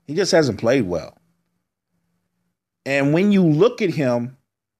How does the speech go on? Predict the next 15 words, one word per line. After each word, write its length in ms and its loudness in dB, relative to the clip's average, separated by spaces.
and 180 0
look 200 2
at 60 2
how 200 2
he's 200 0
played 240 2
on 120 0
both 340 0
ends 180 -2
of 140 0
the 80 0
floor 340 2
in 140 0
this 200 0
series, 540 -2